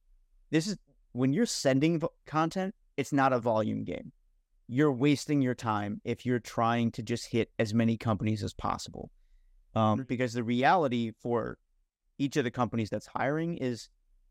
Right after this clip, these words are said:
Speaker 1: every single, whether this is true or not, every single publication, every single company, every single team that's using content marketing has convinced themselves that their content is different from everybody else's, right?
Speaker 2: <laughs>
Speaker 1: And ideally, it should be,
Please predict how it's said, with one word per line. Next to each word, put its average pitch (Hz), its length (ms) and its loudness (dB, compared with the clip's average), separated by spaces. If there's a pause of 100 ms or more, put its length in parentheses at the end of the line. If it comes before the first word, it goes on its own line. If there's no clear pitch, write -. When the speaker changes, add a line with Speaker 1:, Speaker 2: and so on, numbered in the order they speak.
(280)
Speaker 1:
every 226 260 4
single, 208 280 0
whether 220 200 4
this 254 220 2
is 123 100 -8
true 131 320 -4
or 160 100 2
not, 180 260 2 (140)
every 185 280 2
single 170 320 -2
publication, 123 640 0
every 120 180 0
single 143 240 2
company, 113 540 0
every 120 160 0
single 143 440 -2 (440)
team 151 320 0
that's 120 220 0
using 120 280 0
content 117 460 -2
marketing 151 420 0
has 127 200 -4
convinced 131 400 -2
themselves 117 400 0
that 113 200 -4
their 135 200 0
content 151 420 -2
is 113 140 -6
different 117 400 -2
from 123 160 -4
everybody 113 400 2
else's, - 500 -6 (140)
right? 120 300 2
Speaker 2:
<laughs> - 40 -20 (560)
Speaker 1:
And 143 440 0
ideally, 151 840 2
it 143 140 -6
should 277 260 0
be, 107 240 -8